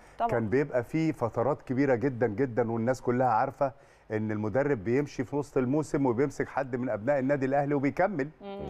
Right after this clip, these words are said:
Speaker 2: وع-، ومع ذلك بتبقى ما بتحسش بالتغيير. ليه؟ لأن الحماس وروح الفانيلا والارتباط وكده.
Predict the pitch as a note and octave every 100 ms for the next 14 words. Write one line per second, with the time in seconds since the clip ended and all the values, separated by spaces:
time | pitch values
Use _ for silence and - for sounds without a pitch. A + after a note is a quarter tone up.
0 | B2+ - _ _ _ - F#2+ G#2 G2 G2
1 | G#2+ A2+ G#2+ G#2+ C3 D#3 A#2+ G#2+ C#3+ D3
2 | D3 A#2+ G#2 - C#3+ C3 G2+ A2+ G2+ -
3 | F#2 B2+ E3+ B2 - - - - - -
4 | G2+ B2 A#2+ G2+ - - - G#2 G#2 G#2
5 | F#2 G#2 G#2 C#3 D#3 - A2+ A2 A2 G2
6 | G2 A#2+ D3 D3+ D3+ C#3 A2+ G#2 G#2 F2
7 | A2 F#2+ C#3 D3 A2+ G2 D#3 A#2+